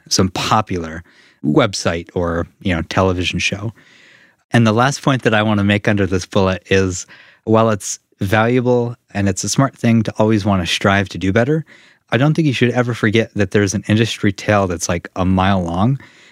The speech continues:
Basically, what that means is, you know, there's a minority of hyper-successful artists, the Jennifer Lopez's, the Mariah Carey's, the U two,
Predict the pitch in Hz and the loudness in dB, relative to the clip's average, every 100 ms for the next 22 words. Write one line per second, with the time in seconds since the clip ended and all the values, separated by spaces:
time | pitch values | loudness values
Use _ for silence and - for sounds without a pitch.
0 | _ 135 131 - 113 120 123 113 113 110 | _ 0 0 -2 0 0 0 2 4 4
1 | 98 98 - - 107 98 104 101 101 104 | 2 -2 -4 -2 0 2 2 2 2 2
2 | 107 143 151 110 101 92 - - 131 131 | 2 2 2 2 0 -2 -6 -2 0 0
3 | - 101 - - 104 92 104 92 92 92 | 0 -4 -4 -4 -2 -2 -2 0 0 2
4 | 95 87 - - - - - - - 65 | 0 -2 -4 -6 -6 -12 -20 -20 -6 -4
5 | 71 - 123 113 110 104 95 98 - 90 | -2 -2 0 0 0 0 0 0 0 -2
6 | 87 85 80 - 92 95 95 90 92 90 | -2 -4 -4 -6 -4 0 2 4 4 2
7 | 87 - - _ _ - 101 98 95 90 | -2 -10 -20 _ _ -2 2 2 2 -2
8 | - 98 92 87 85 82 - - 110 101 | 0 0 2 0 -2 -2 -4 -2 2 4
9 | 104 - 107 95 90 87 | 2 2 2 2 0 -2